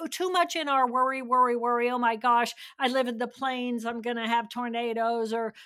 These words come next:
or, you know, this or that or the other or whatever. And there's always something to worry about. But it's like, how do we really then say, "It's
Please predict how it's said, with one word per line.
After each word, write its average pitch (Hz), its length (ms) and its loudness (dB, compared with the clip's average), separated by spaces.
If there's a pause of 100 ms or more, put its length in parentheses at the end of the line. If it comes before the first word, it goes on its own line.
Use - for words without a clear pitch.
(100)
or, 240 200 2
you 233 180 0
know, 233 160 -2
this 240 340 0
or 226 120 -2
that 240 200 0
or 226 120 -2
the 220 160 -2
other 240 260 0
or 226 100 -2
whatever. 233 640 -2
And 220 200 -4 (260)
there's 330 180 -2
always 330 440 4
something 226 320 -4
to 196 80 -8
worry 254 320 2
about. 202 380 -4 (140)
But 311 160 -4
it's 339 200 -8
like, 330 260 2
how 359 240 0
do 453 220 2
we 359 180 0
really 311 640 -6
then 269 260 -2
say, 254 480 -4 (280)
"It's 302 260 -10